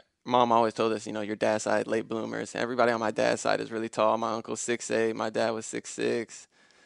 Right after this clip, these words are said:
Her, my grandpa is six five. Like, they're all really, really tall. So we knew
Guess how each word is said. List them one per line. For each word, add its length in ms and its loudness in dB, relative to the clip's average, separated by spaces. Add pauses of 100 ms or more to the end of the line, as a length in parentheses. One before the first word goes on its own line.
(200)
Her, 340 4
my 140 -2
grandpa 560 4
is 220 0 (120)
six 280 -6
five. 380 6
Like, 160 -4
they're 140 4
all 180 6
really, 220 0
really 220 -2
tall. 380 4
So 400 -4
we 140 -6
knew 460 0